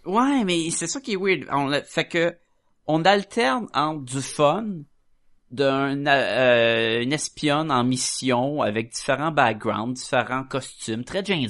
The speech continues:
Bond. Chaque mission, elle a un accoutrement pour cette mission-là. Euh, elle team avec un, un dude. Ça faisait très, très James Bond. Même la page couverture est extrêmement James Bond. Missiles dans le ciel, des chars qui explosent,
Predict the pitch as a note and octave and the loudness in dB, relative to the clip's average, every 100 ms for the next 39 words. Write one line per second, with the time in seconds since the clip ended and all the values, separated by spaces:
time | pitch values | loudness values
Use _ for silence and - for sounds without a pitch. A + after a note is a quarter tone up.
0 | G2 F#2 A2 A2+ G#2+ _ - - - C#3+ | -6 -8 -6 -6 -10 _ -6 -4 -4 -4
1 | C3 - C3+ B2+ G#2+ A2 G#2 - A#2 G#2+ | -4 -4 -2 -2 -2 -4 -6 -8 -6 -4
2 | A2 - A#2 - - A#2 - A#2 A2 G#2 | -6 -8 -8 -8 -8 -8 -8 -6 -4 -2
3 | G2+ G#2+ - _ _ _ _ - G2+ G2 | -2 -4 -6 _ _ _ _ -2 0 0
4 | F#2+ F2 G2 - B2+ A2+ G#2+ G#2 A2+ G#2 | 0 -2 -4 -2 -2 0 -2 0 2 2
5 | F2 A2 A#2+ A#2+ B2 A#2 A#2 A#2+ G#2+ A#2+ | 0 0 -2 0 -2 -2 -6 -8 -2 -2
6 | B2 G#3+ G3 - C#3 A#2+ G#2+ - - _ | -2 -2 -2 -2 -2 -4 -6 -10 -12 _
7 | _ _ - A#2+ G3+ E3 A2 - _ E3+ | _ _ -4 2 2 2 0 -2 _ -2
8 | F3 E3+ - G#2+ - - D3 A2+ _ - | 0 -2 -6 -6 -6 -6 -8 -8 _ -8
9 | G3+ - - B2+ A2+ A#2 G#2+ G#2 F#2 A2 | -6 -6 -10 -8 -6 -8 -8 -8 -6 -4
10 | A2 G#2+ C3+ D3+ E3 D3+ A#2+ G#2 - B2+ | -4 -2 -4 -4 -4 -2 -2 -2 -4 -4
11 | B2+ A2+ G#2+ G#2+ G#2 G#2 _ - E2+ F2+ | -2 -4 -6 -6 -6 -8 _ -20 -14 -8
12 | - E3 D#3 C#3+ A#2+ - - A#2+ A#2+ B2+ | 0 2 0 -2 -8 -10 -8 -6 -4 -4
13 | A#2+ | -8